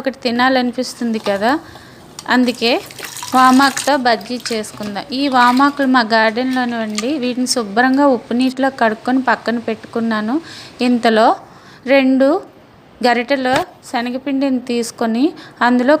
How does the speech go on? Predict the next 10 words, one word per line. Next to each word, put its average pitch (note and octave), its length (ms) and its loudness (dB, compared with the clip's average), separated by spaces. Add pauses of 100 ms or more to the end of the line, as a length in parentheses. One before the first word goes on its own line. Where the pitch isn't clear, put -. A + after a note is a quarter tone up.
కొంచెం B3 360 2 (140)
వాము, A#3+ 340 2 (100)
రుచికి - 320 -6
సరిపడినంత B3+ 600 0 (160)
కారం, G#3+ 460 2 (460)
కొ-, B3 200 2
రుచికి B3+ 300 -4
సరిపడినంత C4 580 0 (120)
ఉప్పు, G#3 260 -4 (160)
చిన్న C4 300 4